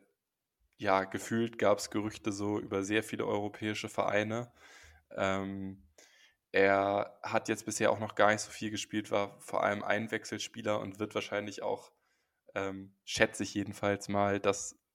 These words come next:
auch bleiben, weil er ist erst einundzwanzig Jahre alt. Ähm, ich glaube auf jeden Fall, dass er auch so ein bisschen über seine, weil er bei, bei einer sehr großen Agentur ist, wahrscheinlich irgendwie nach Deutschland vermittelt worden ist.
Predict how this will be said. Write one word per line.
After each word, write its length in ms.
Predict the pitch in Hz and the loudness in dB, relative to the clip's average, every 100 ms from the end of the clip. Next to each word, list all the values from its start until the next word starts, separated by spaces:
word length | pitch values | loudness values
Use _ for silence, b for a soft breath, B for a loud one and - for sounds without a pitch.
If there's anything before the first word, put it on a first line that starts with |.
| _ | _
auch 320 | - 104 95 | 2 4 2
bleiben, 400 | - 98 107 117 | 4 6 6 6
weil 100 | 107 | 2
er 120 | 101 | 2
ist 120 | 104 - | 0 -2
erst 180 | - | -6
einundzwanzig 520 | 107 107 104 110 101 - | -4 -4 -2 -4 -4 6
Jahre 280 | 104 110 | 8 8
alt. 300 | 92 107 104 - b b b b b - | 6 2 0 -8 b b b b b 2
Ähm, 460 | 98 98 101 101 - | 6 6 2 -4 -4
ich 200 | 123 - | -6 4
glaube 260 | 110 110 | 4 6
auf 120 | 107 | 2
jeden 120 | 110 110 | -4 -12
Fall, 140 | 107 | -12
dass 140 | 104 | -10
er 80 | 98 | -6
auch 100 | - | -6
so 160 | - 107 | -6 -14
ein 60 | 101 | -14
bisschen 280 | 104 110 | -12 -10
über 200 | 107 107 101 | -8 -6 -4
seine, 400 | 104 107 104 101 | -4 -4 -8 -4
weil 100 | 101 | -2
er 80 | 101 | -2
bei, 240 | 107 107 - | -4 -6 -8
bei 80 | - | -8
einer 160 | 107 107 | -6 -6
sehr 200 | 107 113 | -4 -6
großen 320 | - 110 - | -6 -8 -8
Agentur 600 | 107 107 107 - 131 139 | -10 -10 -10 -8 -2 -2
ist, 160 | 127 - | -2 -4
wahrscheinlich 420 | 110 - 110 - | -6 -6 -10 -10
irgendwie 220 | 113 110 | -14 -12
nach 160 | 107 107 | -10 -8
Deutschland 440 | 113 117 - 113 | -4 -4 -4 -8
vermittelt 460 | - 107 123 117 107 | -8 -14 -10 -12 -10
worden 260 | 107 110 113 | -10 -10 -12
ist. 240 | 107 - | -16 -16